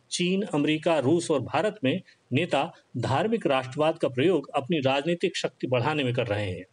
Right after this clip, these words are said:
ट्रंप और पुतिन ईसाई राष्ट्रवाद को सहारा दे रहे हैं, मोदी हिंदू राष्ट्रवाद को और शी बौद्ध ताओ और कन्फ्यूशियवाद को। मजहब और संस्कृति में रंगे राष्ट्रवाद के सहारे लोगों का ध्यान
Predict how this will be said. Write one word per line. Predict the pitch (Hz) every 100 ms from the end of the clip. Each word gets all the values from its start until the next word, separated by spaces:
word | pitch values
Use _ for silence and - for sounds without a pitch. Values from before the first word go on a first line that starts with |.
| _ _
ट्रंप | - 190 190
और | 175 170
पुतिन | 160 156 175 175 - -
ईसाई | 151 180 180
राष्ट्रवाद | 156 135 123 139 156 156
को | 160 151 _ -
सहारा | - 160 135 143
दे | 156 165
रहे | 160 165
हैं, | 165 202 - - 139
मोदी | 160 170 170
हिंदू | 131 151 139
राष्ट्रवाद | 127 123 143 151 -
को | 208 202 - -
और | 170 170
शी | 127 - 180 120 - -
बौद्ध | 120 165 190 170
ताओ | 170 151 156 175
और | 156
कन्फ्यूशियवाद | 156 147 127 175 - 110 87 -
को। | - 95 _ -
मजहब | 156 143 170 170 -
और | 156 143
संस्कृति | 165 135 - 175
में | 196
रंगे | 143 135 160
राष्ट्रवाद | 131 123 123 135 160 -
के | 143
सहारे | 139 127 151 180
लोगों | 139 139 156
का | 156 135
ध्यान | 120 147 170